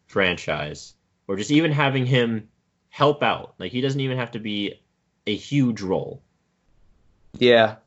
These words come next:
Speaker 1: Because having him focus his efforts on something else besides Smash m-, might be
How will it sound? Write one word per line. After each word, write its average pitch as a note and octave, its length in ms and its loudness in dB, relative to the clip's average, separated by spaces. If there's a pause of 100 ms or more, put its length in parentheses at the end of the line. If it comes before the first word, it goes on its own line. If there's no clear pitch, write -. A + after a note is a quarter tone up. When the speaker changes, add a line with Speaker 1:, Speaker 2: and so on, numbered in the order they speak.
(180)
Speaker 1:
Because A2 260 -2
having C3 320 2
him A#2+ 500 -2 (840)
focus D3 720 0 (400)
his A#2 280 0
efforts F2+ 460 -2
on F2 400 -4 (220)
something B2+ 400 -2
else A#2 200 2
besides G2+ 440 0
Smash E2 640 -6 (680)
m-, A2+ 200 -2
might B2+ 460 4
be A2 500 0